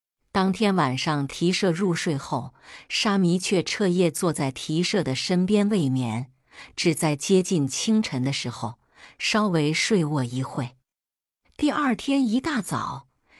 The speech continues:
提舍认为该是摇醒沙弥的时候了，就用扇子摇醒小沙弥，但却不幸地用扇柄打伤了他的一只眼睛。小沙弥急忙用单手遮住受伤的眼睛，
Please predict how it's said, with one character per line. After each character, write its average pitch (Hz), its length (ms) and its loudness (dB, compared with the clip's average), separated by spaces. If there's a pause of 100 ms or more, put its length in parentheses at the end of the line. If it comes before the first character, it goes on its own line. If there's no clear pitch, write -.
(100)
提 226 240 4
舍 233 180 2
认 196 220 2
为 165 160 0
该 240 200 0
是 214 200 -2
摇 160 280 0
醒 139 300 -4
沙 226 320 -2
弥 180 160 2
的 170 100 -2
时 139 200 -4
候 113 240 -6
了， 107 180 -10 (460)
就 247 180 2
用 202 180 2
扇 269 380 0
子 175 140 -2
摇 151 260 0
醒 190 320 -2
小 113 300 -4
沙 175 260 -2
弥， 135 360 -2 (840)
但 262 180 4
却 262 220 0
不 208 180 -2
幸 247 320 2
地 160 240 0 (260)
用 254 220 4
扇 240 320 0
柄 196 240 0
打 139 280 -2
伤 214 280 -2
了 214 80 0
他 - 220 -6
的 175 80 -2
一 170 220 -2
只 220 180 0
眼 135 260 -4
睛。 147 300 -4 (840)
小 170 300 2
沙 202 240 0
弥 196 240 4
急 175 220 0
忙 165 320 2
用 185 260 2
单 202 260 0
手 120 360 -2
遮 208 240 0
住 175 180 0
受 160 300 -2
伤 190 240 -2
的 170 80 0
眼 127 280 -4
睛， 151 300 -2